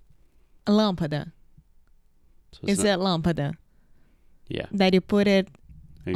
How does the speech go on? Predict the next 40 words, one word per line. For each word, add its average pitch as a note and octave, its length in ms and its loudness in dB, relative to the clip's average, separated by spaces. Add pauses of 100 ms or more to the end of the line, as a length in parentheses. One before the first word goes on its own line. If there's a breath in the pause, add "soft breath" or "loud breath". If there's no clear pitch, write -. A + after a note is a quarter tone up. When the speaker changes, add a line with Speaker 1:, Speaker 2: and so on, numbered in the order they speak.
(100)
Speaker 1:
and F3+ 240 2
Speaker 2:
Exactly. F3 60 -2
Speaker 1:
on. - 60 -10 (120)
A F#3+ 140 -2
Speaker 2:
Exactly. F3 340 -4
Speaker 1:
lâmpada. F3 80 -10 (140)
Light C4+ 340 -4
bulb. D#3+ 280 -2
I D#4+ 80 -2
didn't A4+ 280 -10
know B4+ 200 -10
that. - 240 -6
So - 320 -12
Speaker 2:
Mm-hmm. F#2 160 -2
Speaker 1:
I C#4 120 0
need D4 180 -12
to B3+ 400 -8
buy A#3+ 280 -4
some A#3 220 -8
light B3 300 -6
bulbs F3 280 -4
to G#3 100 -8
my G#3+ 140 -6
house. G#3+ 440 -8 (200)
Speaker 2:
Perfect. - 460 -12 (200)
You F#2+ 100 -6
would E2+ 80 -2
Speaker 1:
Hmm. F2 60 -2
Speaker 2:
not E2+ 160 -4
just D#2+ 180 -12
say, E2 160 -6
"I D#2+ 100 -4
need D#2+ 180 0
to D#2 60 -2
buy D#2+ 160 -2
some E2 220 -6
lights, - 600 -8 (100)
light D#2 260 -8
bulbs." - 500 -8 (480)
Yeah. - 160 -4